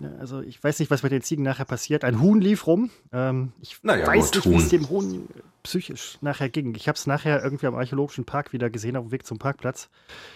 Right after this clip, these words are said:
Speaker 1: Ähm, keine Ahnung, ich weiß nicht, wo das Huhn heute ist. Es, ähm, ich hatte auch damit gerechnet, dass Leute von peta oder so auftauchen, grad bei der Pferdeshow.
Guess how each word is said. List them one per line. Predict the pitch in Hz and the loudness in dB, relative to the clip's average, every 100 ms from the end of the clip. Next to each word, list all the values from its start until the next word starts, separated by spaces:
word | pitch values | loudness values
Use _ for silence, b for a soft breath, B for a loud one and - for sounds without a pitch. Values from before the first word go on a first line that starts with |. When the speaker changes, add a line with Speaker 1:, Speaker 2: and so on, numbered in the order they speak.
| B B _ - | B B _ -6
Speaker 1:
Ähm, | 120 120 123 | -2 -2 -4
keine | - 139 | -2 0
Ahnung, | 127 120 | 0 -2
ich | 113 | 0
weiß | 139 139 | 0 0
nicht, | 139 | 0
wo | 135 | 0
das | 127 | 0
Huhn | 147 123 | -4 -2
heute | 135 120 | -4 -4
ist. | 107 - | -10 -12
Es, | 120 - - | -10 -10 -10
ähm, | 117 113 113 117 | -8 -4 -4 0
ich | - | 2
hatte | 233 | 4
auch | 208 | 4
damit | 196 202 | 4 4
gerechnet, | 175 196 | 2 2
dass | 190 - | 2 4
Leute | 170 - | 2 2
von | 143 | 0
peta | - 175 175 | 2 2 4
oder | 117 117 | 4 2
so | 123 | 0
auftauchen, | 113 110 127 113 165 208 _ - | 0 0 0 0 0 -4 _ -4
grad | 135 | 0
bei | - | 2
der | 131 | 2
Pferdeshow. | - 160 135 127 156 | 2 0 0 0 -2